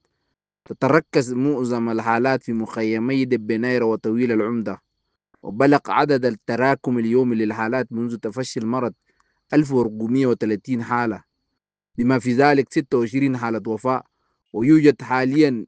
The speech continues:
ميتين وعشرين حالة في العزل الصحي، ويتراوح معدل الإصابة اليومي بين خمسة وأربعين وتسعين حالة. السبب الرئيسي هو الأسباب الرئيسية لتفشي هذه الوباء، آه، يعني بداية الموسم الخريف والأمطار بدأت، وال-،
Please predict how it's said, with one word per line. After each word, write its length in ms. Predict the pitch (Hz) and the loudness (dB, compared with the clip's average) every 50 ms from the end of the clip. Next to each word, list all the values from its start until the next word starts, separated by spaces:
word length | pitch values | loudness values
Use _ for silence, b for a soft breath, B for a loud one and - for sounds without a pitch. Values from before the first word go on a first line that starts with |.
| - - | -10 -8
ميتين 380 | 113 117 107 - 156 151 139 | -8 -6 -2 2 2 2 2
وعشرين 360 | 131 120 110 127 131 127 127 | 2 -2 -2 -2 -2 -2 -2
حالة 240 | 123 135 131 127 117 | 0 0 0 0 -2
في 80 | 107 117 | -2 -2
العزل 260 | 117 123 123 117 117 | -2 -2 -2 -4 -6
الصحي، 400 | 110 - - 131 120 113 107 98 _ _ _ _ _ _ _ _ _ _ _ - 107 | -8 -8 -6 -8 -8 -8 -8 -12 _ _ _ _ _ _ _ _ _ _ _ 0 0
ويتراوح 600 | 110 120 113 - 131 131 143 156 156 151 143 135 | 0 0 0 2 2 4 6 6 6 6 6 4
معدل 460 | 123 123 123 131 139 135 127 127 123 | 4 2 0 0 0 0 0 -2 0
الإصابة 440 | 120 120 117 110 - 143 135 123 123 | 0 0 -2 -2 -2 -2 -2 0 0
اليومي 320 | 117 120 131 135 123 120 110 | 0 0 0 0 0 -2 -2
بين 220 | 107 113 110 110 | -2 -2 -2 -2
خمسة 320 | - - 135 131 - - | -2 -4 -6 -4 -2 -4
وأربعين 460 | 113 110 101 104 123 127 123 117 113 - | -4 -4 -2 -2 -2 -2 -2 -2 -6 -6
وتسعين 560 | 101 110 98 - 113 107 113 127 127 117 117 | -6 -8 -8 -6 -8 -4 -2 0 0 0 0
حالة. 320 | 117 120 117 110 101 - _ _ _ _ _ _ _ _ _ _ _ _ _ _ _ _ - - | 0 0 0 0 -2 -6 _ _ _ _ _ _ _ _ _ _ _ _ _ _ _ _ -10 -8
السبب 460 | 123 120 - - 190 170 160 151 135 | -6 -6 -2 2 4 6 6 6 4
الرئيسي 500 | 139 131 127 131 139 147 160 160 139 135 | 4 4 4 2 2 2 2 0 2 4
هو 100 | 143 151 | 4 4
الأسباب 420 | 143 131 123 117 113 143 143 131 131 | 4 2 0 -2 0 0 0 0 0
الرئيسية 440 | 120 123 117 117 117 - 151 156 143 | -2 -2 -2 -4 -4 0 2 2 2
لتفشي 640 | - 104 - 143 143 - 165 147 - - 139 127 113 | 2 0 -6 -6 -2 -2 -2 -2 -2 -2 -2 -2 0
هذه 320 | 117 135 139 131 120 123 | 0 0 0 0 0 0
الوباء، 480 | 113 113 117 117 110 127 139 139 - _ _ _ _ _ _ _ _ _ _ _ _ _ - | 0 0 0 0 0 0 -2 -2 -2 _ _ _ _ _ _ _ _ _ _ _ _ _ -12
آه، 480 | - - 117 120 117 117 117 117 117 117 | -8 -6 -4 -4 -2 -2 -2 -2 -4 -2
يعني 540 | 110 92 117 - - 117 117 123 123 123 120 | -4 -4 -6 -4 -4 -2 0 0 0 0 0
بداية 520 | 113 113 110 131 127 131 123 123 123 107 - | -2 2 2 2 4 4 2 0 -2 -2 -4
الموسم 520 | 135 123 120 135 156 165 165 135 147 135 131 | -4 -4 -2 2 2 2 2 2 0 -2 -2
الخريف 560 | 120 117 - 123 120 123 139 139 139 135 120 | -2 -4 -4 -4 -2 0 2 2 2 2 0
والأمطار 460 | 123 117 113 110 113 - 139 135 127 | 0 -2 -2 -4 -2 -2 0 0 0
بدأت، 560 | 113 120 135 120 123 117 117 120 120 110 - | 0 -2 -2 0 2 2 2 2 0 -4 -6
وال-، 400 | 123 117 117 117 113 110 107 104 | -6 -2 -2 0 0 -2 -4 -8